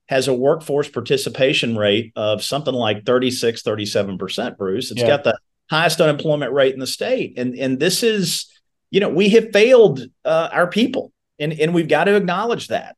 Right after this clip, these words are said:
Speaker 1: And so how do we create a more efficient, a more effective way to solve problems? I think we've, I think we've stumbled onto something that's a, that while is not a silver bullet,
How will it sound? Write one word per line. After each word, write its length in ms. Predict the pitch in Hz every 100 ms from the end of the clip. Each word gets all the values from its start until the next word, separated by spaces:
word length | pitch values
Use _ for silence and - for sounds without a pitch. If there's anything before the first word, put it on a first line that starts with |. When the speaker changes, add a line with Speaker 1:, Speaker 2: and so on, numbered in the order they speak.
| -
Speaker 1:
And 160 | 120 131
so 360 | - 151 151
how 200 | 131 143
do 80 | 190
we 180 | 160 175
create 540 | - 160 135 135 135 117
a 60 |
more 220 | 123 131 127
efficient, 520 | - 139 - 135 -
a 40 | 113
more 240 | 120 117
effective 500 | 107 131 131 127 117
way 220 | 120 117
to 80 | 117
solve 360 | 110 107 107 -
problems? 520 | 123 143 180 - - - - - -
I 100 | 131
think 220 | 131 143
we've, 340 | 139 135 120 -
I 100 | 120
think 220 | 120 123
we've 200 | 127 113
stumbled 380 | - 131 120 117
onto 220 | 113 113
something 440 | 104 113 104 107 104
that's 220 | 98 -
a, 320 | 101 95 -
that 220 | 113 101
while 300 | 107 117 117
is 140 | 107 107
not 280 | 123 135 131
a 100 | 117
silver 420 | - 131 117 110
bullet, 460 | 98 113 104 95